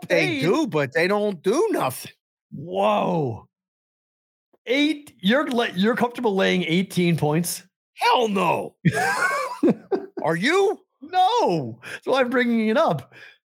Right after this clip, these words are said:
Speaker 2: You know what the hell's going on in this?
Speaker 1: Listen, I'm old enough to remember when the Patriots went undefeated in the season. We had to make 'em twenty.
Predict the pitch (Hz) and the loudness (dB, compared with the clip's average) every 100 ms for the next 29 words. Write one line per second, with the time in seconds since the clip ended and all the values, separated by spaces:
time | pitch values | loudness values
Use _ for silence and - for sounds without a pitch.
0 | _ 269 285 - 214 226 185 202 196 208 | _ -4 -2 0 2 0 0 0 2 2
1 | 320 330 175 151 117 - - _ _ _ | 2 2 2 0 -2 -4 -6 _ _ _
2 | _ _ _ _ - 131 123 - - 131 | _ _ _ _ -4 0 0 -2 0 0
3 | 151 123 123 113 - 113 120 120 113 113 | 2 2 2 0 -2 0 0 2 0 0
4 | 107 127 127 127 113 120 113 120 107 - | 0 0 0 -2 -4 -2 0 2 0 0
5 | 131 127 107 95 95 - 143 127 95 120 | -2 0 0 0 0 0 0 0 0 0
6 | 135 110 117 110 92 - 117 139 151 95 | 0 0 0 -2 -8 -8 -2 2 2 -2